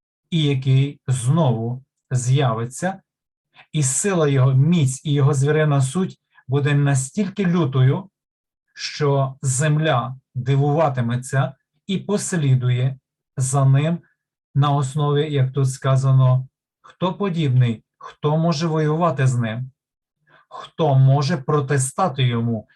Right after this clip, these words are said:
Яка сила може його зупинити? Що може йому перешкодити?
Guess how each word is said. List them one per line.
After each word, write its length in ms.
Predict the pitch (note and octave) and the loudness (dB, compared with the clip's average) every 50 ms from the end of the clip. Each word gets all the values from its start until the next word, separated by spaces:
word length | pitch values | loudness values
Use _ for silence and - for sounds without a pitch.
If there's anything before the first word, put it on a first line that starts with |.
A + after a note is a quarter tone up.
| _ _ _ | _ _ _
Яка 500 | - B2 B2 D3 D3+ C#3 - - F#3 E3+ | -4 -2 0 0 -2 -2 -2 -2 -2 -2
сила 480 | C#3 C3 - - G3 G3 F#3 E3+ D3 C3+ | -2 -2 -2 -2 -2 0 0 2 2 4
може 360 | C3 C3+ D3 D#3 C#3+ D#3+ D#3 | 4 4 4 2 0 0 0
його 200 | D3 C#3 C3+ D3 | 2 2 2 2
зупинити? 760 | C3+ C#3+ D#3 C3+ D3 E3 E3 D#3+ D#3+ C3+ B2+ C3 A#2 A#2 A2+ - _ _ _ _ _ _ _ | 0 0 0 0 0 0 0 2 0 0 0 0 -2 -4 -4 -8 _ _ _ _ _ _ _
Що 400 | - - - - - D#3 E3 F3+ | -10 -10 -10 -6 -2 0 0 2
може 400 | F#3 F3 D#3 D3 C#3+ C3+ D#3 D3+ | 2 2 2 2 0 0 0 0
йому 280 | D3 D3 D3+ D#3 C#3 | 0 0 0 0 -2
перешкодити? 880 | C3 D3+ D3 D#3 C#3+ - - - E3+ D3+ A#2+ A#2+ A#2 A#2 - A#2 G#2+ - | -2 -2 -2 -2 -2 -4 -4 -2 -2 -2 -2 -2 -4 -4 -4 -6 -6 -6